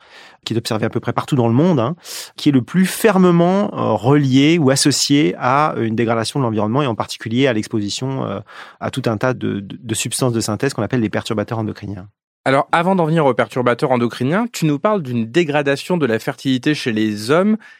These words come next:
Speaker 2: Est-ce que ça veut dire que les femmes, hormis les considérations liées à l'âge, sont plus épargnées ?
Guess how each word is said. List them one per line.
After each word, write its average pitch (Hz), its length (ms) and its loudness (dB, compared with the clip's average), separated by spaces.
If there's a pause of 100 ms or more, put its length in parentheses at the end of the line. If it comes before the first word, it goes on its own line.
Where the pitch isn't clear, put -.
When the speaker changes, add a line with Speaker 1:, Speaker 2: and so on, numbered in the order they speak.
(180)
Speaker 2:
Est-ce 127 120 0
que 156 80 -2
ça 147 140 0
veut 135 80 2
dire 135 160 0
que - 100 -4
les 107 140 0
femmes, 151 440 0 (100)
hormis 135 340 2
les 139 100 2
considérations 117 640 0
liées 117 220 2
à 113 100 2
l'âge, 139 340 0
sont 110 220 -6
plus 127 220 -6
épargnées ? 127 340 -2